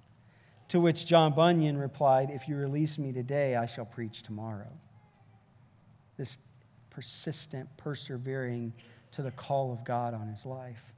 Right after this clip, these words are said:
Three times in his life, Bunyan was arrested, convicted, and jailed for preaching the gospel without a license. In the end, he spent twelve years in prison.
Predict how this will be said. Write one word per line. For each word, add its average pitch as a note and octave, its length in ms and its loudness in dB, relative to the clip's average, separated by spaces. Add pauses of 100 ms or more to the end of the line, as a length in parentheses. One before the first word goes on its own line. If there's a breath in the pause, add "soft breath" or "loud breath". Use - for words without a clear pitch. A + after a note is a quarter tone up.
(760 soft breath)
Three F#3+ 200 6
times F3 440 6
in D#3 80 4
his C#3 200 -2
life, C3+ 360 0 (380 soft breath)
Bunyan D#3 400 6
was B2+ 160 -4
arrested, D3+ 720 0
convicted, C#3 720 -4
and B2+ 200 -6
jailed A#2+ 460 -4
for A#2+ 120 -12
preaching A#2 520 -8
the A#2 100 -8
gospel B2 600 -12 (540)
without A#2 320 -2
a A2+ 40 -6
license. A2 640 -12 (880 soft breath)
In D3+ 100 2
the D#3 180 10
end, E3 220 8
he D#3 140 0
spent D3+ 480 -6
twelve D3 580 -2 (680)
years A#2+ 640 -6 (640)
in A#2 80 -12
prison. G#2+ 360 -12